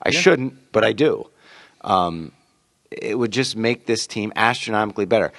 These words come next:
Speaker 1: And I've said this many occasions. I'm a Knicks fan, okay? I am a New York Knicks fan. I have been my entire life.
Speaker 2: Me
Speaker 1: I'm
Speaker 2: too.
Speaker 1: not gonna change because of the place I work at. But I root like hell for the Brooklyn Nets. Like hell.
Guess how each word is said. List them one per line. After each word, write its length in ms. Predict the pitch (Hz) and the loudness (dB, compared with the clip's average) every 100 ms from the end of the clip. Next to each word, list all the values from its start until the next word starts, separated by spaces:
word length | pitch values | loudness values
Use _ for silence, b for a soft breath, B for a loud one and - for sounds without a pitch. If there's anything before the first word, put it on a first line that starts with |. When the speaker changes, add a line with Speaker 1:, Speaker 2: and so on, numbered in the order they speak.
| B | B
Speaker 1:
And 100 | 143 | 2
I've 140 | 196 196 | 2 4
said 180 | 220 | 2
this 160 | 185 160 | 2 0
many 320 | 143 151 151 | 2 2 2
occasions. 460 | 135 131 92 78 - | 0 0 0 -2 0
I'm 160 | - 214 | 2 4
a 40 | |
Knicks 240 | 202 175 - | 4 0 -2
fan, 280 | 101 60 - _ _ _ 113 | -8 -10 -14 _ _ _ -2
okay? 380 | 113 147 147 135 b b b b | 4 4 4 -2 b b b b
I 140 | 147 | 6
am 140 | 170 147 | 6 4
a 100 | 131 | 0
New 160 | 120 | 2
York 300 | 147 143 131 | 4 4 2
Knicks 200 | 120 110 | 0 -2
fan. 200 | - 98 85 | 0 -2 0
I 120 | 104 | 0
have 280 | 120 123 135 | 4 2 4
been 140 | 127 | 0
my 140 | 113 | 2
entire 340 | 107 113 101 95 | 0 2 2 4
life. 260 | 92 - - | 0 -2 -8
Speaker 2:
Me 100 | 101 | -10
Speaker 1:
I'm 60 | 113 | -8
Speaker 2:
too. 120 | - | 2
Speaker 1:
not 240 | 143 151 - | 6 6 4
gonna 160 | 185 | 0
change 400 | 180 185 165 139 | 2 4 4 0
because 200 | 127 135 | 0 0
of 40 | 117 | 2
the 80 | 123 | 0
place 320 | - 117 120 | 2 2 4
I 60 | |
work 300 | 107 101 95 | 2 2 0
at. 200 | 78 57 _ B B B B B | -4 -8 _ B B B B B
But 140 | 135 - | 2 6
I 140 | 139 | 6
root 480 | 147 117 123 143 - | 6 0 2 2 4
like 280 | 117 131 131 | 4 4 2
hell 500 | - 127 123 85 - _ _ | 2 6 6 4 -4 _ _
for 120 | 104 | -8
the 80 | 95 | -4
Brooklyn 360 | 95 92 87 | -4 -4 -6
Nets. 380 | 80 - - - _ _ _ _ | -6 -8 -12 -18 _ _ _ _
Like 200 | - 120 | 2 4
hell. 280 | 107 110 80 | 6 4 2